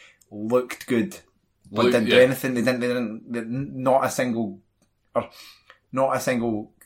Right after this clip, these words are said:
Speaker 1: thing came from them in terms of a goal or a, a created goal. And okay, Hilton was unlucky and, and they did
Speaker 2: Yeah.
Speaker 1: have good crosses and stuff. But I, th-, I thought it was interesting the contrast of, as I said, Halkett and Gallagher. When you looked at
Speaker 2: Yeah.
Speaker 1: last season, you thought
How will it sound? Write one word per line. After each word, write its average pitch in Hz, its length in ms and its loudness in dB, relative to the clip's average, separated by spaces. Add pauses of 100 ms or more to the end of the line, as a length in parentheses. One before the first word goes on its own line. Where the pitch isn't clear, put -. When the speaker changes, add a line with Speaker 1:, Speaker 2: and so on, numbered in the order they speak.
Speaker 1:
thing 117 300 2
came 120 260 -2
from 113 200 -2
them 107 160 -2
in 104 80 -4
terms 104 220 -2
of 101 100 -8
a 101 40 0
goal 107 280 -4
or 101 80 0
a, - 300 -8
a 98 40 -4 (160)
created 110 400 -4
goal. 110 220 -2
And 107 120 0
okay, 92 380 -6
Hilton 98 280 -8
was 98 120 -10
unlucky 92 360 -10
and, 98 100 -12
and 98 160 -10
they - 20 -8
did 98 160 -4
Speaker 2:
Yeah. 107 60 -8
Speaker 1:
have 95 140 -4
good 92 160 -16
crosses 98 360 -8
and 104 140 -10
stuff. - 320 -6 (420)
But 120 80 -2
I, 110 100 2
th-, - 120 -6
I 117 80 0
thought 117 200 4
it - 40 0
was 110 80 -6
interesting 117 440 -2
the 104 60 -4
contrast 98 560 -4
of, 98 160 -6
as 95 160 -4
I 95 140 -8
said, 90 200 -10
Halkett 87 360 -8
and 95 120 -12
Gallagher. 95 520 -6
When 104 140 -6
you 104 120 -4
looked 107 220 -10
at 113 80 0
Speaker 2:
Yeah. 90 100 -8
Speaker 1:
last 107 240 0
season, 113 280 -2
you 107 80 -4
thought 104 320 -2